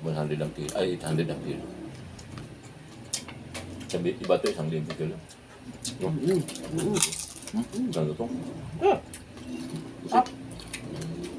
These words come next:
Speaker 2: Kaya.
Speaker 1: Sarap ang pusit ito.
Speaker 2: Mm.
Speaker 1: Hmm.
Speaker 2: Mm.
Speaker 1: Tama yung pagkalusong. Sarap.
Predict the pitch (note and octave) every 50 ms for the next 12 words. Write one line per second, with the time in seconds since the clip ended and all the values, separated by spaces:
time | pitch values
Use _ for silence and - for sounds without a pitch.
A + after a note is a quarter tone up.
0 | - - - C3 - - C#3 F3 - B3+ A#3 - - - - - - - - -
1 | - - - - - - - - - E3 D#3+ - - E3 D#3 - - E3 D#3+ -
2 | - - - - - - - C4+ D4+ C4 - - - - - - - - - -
3 | - - - - - - - - - - - - - - - - - - - -
4 | - - - - - - - F#3 F#3 - - - - F#4+ - - - - - -
5 | A3+ C4+ E4+ C#4 E3 - - - - - - - - - - - - - - -
6 | - - - - - - - - - - - - - - - - - - - -
7 | - - - - - - - - - - - - - - D#2 D#2+ E2 E2 D#2 D#2+
8 | E2 E2 E2+ D#2+ A2 A2 G#2+ - - - - - - - - - - - - -
9 | - - - - - - - - - - - - - - - - - - - -
10 | - - F#2 G2